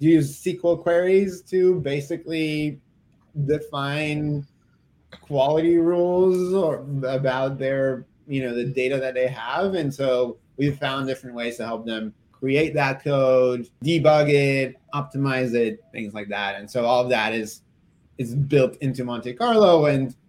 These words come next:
and that, those have been some of the first,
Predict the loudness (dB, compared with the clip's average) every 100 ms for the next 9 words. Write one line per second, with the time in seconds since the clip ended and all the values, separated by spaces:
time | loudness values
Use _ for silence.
0 | -6 0 4 2 4 4 6 2 -6 -14
1 | -8 -2 0 -2 -2 -4 -4 -2 0 0
2 | 0 -4 -8 -16 _ _ 2 2 0 -6
3 | -16 -20